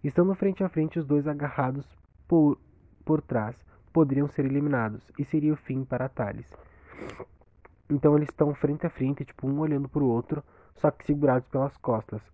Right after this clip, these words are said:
Thales pelo Martin e Miran-, e Trellis por Miranda. E ali poderia ser o fim deles enquanto estavam os outros espalhados por aí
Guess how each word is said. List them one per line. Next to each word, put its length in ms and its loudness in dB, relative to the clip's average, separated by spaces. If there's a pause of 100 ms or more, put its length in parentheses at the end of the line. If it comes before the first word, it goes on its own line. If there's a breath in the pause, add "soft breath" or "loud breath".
(300)
Thales 360 0
pelo 220 -6
Martin 480 -4 (720 loud breath)
e 180 0 (140)
Miran-, 500 2
e 100 -2
Trellis 440 0 (100)
por 140 -2
Miranda. 500 -4 (1600 loud breath)
E 80 6
ali 160 6
poderia 320 2
ser 180 -2
o 60 -4
fim 200 -8
deles 320 -4
enquanto 220 -6
estavam 300 -4
os 60 -4
outros 300 -4
espalhados 580 -4
por 200 -4
aí 160 -4